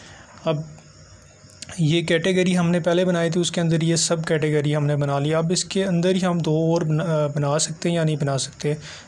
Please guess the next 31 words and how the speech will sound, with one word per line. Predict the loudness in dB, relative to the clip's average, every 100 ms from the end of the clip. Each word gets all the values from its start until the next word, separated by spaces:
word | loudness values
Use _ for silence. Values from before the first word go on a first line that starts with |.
| -6
बिल्कुल | -2 0 0
बना | 0 2 2
सकते | 0 -2 -4
हैं। | -4 -6 -8
उसके | -6 -2
लिए | 0
आप | 0
दोबारा, | 0 0 2 2
अ, | 2 0 -6 -20 -20 -20 -6 0 2 2 2
मेन्यू | 0 0 0
में | 0
जाएंगे। | 0 0 0 -2 -4 -4
मेन्यू | -2 0 0
में | 0
जाने | 0 -2 0
के | 0
बाद | 0 0
आपने | 0 -2
क्या | -2 0
करना | 0 -2 -2
है, | -6 -10 -20 -20 -20 -20 -18 -14 -8
दोबारा | -4 0 2 2
जहाँ | 0 0 0 0 0
पे | 0
आके | 2 0 0 -2
यहाँ | -2 -2
पे | -2
नीचे | -2 -2 -2
ऐड | -2 0 0
न्यू | 2 0
आइटम | 0 -2